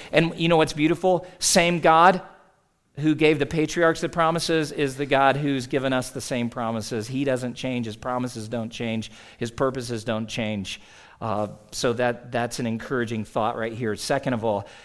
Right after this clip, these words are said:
he's the God who fills us with joy and peace. He's the overflowing origin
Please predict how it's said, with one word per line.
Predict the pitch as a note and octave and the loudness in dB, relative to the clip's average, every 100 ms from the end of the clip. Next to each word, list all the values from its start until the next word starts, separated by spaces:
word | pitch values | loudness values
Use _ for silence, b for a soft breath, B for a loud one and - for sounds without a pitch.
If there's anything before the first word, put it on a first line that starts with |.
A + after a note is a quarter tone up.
| B | B
he's | - B2 | -6 -4
the | C3+ | -2
God | A2+ A#2+ A#2 | 0 2 2
who | A#2+ | 0
fills | G#2+ - D#3 D3 D3+ C#3+ - C#3 | -6 -10 -4 0 2 0 -6 -6
us | A#2 A2 - | -4 -4 -6
with | B2+ A#2+ A2+ C3 | -4 -4 -4 -8
joy | A2 A#2+ A#2 A2+ G#2+ - b b b b | -8 -4 -2 -2 -4 -8 b b b b
and | A#2+ A#2 G#2+ G#2 | -6 -4 -4 -6
peace. | - - A2 F#2+ - - - _ _ _ _ _ _ _ _ _ _ | -10 -8 -6 -6 -8 -12 -14 _ _ _ _ _ _ _ _ _ _
He's | B2 B2 A2+ | -8 -6 -4
the | A#2+ | 0
overflowing | C3 C#3 C#3 - C#3 B2+ A#2 A#2+ | 2 2 -2 0 0 2 0 -4
origin | B2+ C3 B2+ A2 A2 G2+ | -4 -2 -2 -2 -4 -4